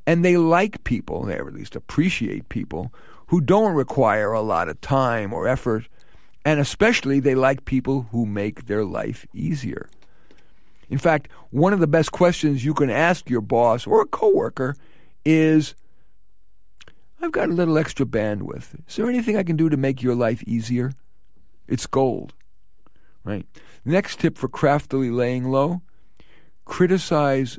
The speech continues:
sparingly. This is related to the previous one. Most of us claim to be open to criticism, but in fact, we often resent it.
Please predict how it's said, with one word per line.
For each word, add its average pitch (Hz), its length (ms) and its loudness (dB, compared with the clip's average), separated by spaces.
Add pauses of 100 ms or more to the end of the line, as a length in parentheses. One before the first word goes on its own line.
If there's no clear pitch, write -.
sparingly. - 1080 -4
This 127 160 -6
is 123 100 -4
related 104 300 -4
to 110 80 -8
the - 60 -10
previous 92 420 -6
one. - 200 -10 (1300)
Most 202 340 4
of 208 120 4
us 175 140 4
claim 156 360 2
to 139 80 0
be 127 80 2
open 123 260 2
to 113 60 -8
criticism, - 680 -10
but 135 140 0
in 139 120 0
fact, 180 460 0 (500)
we 117 140 -2
often 120 300 0
resent 107 360 -4
it. - 120 -10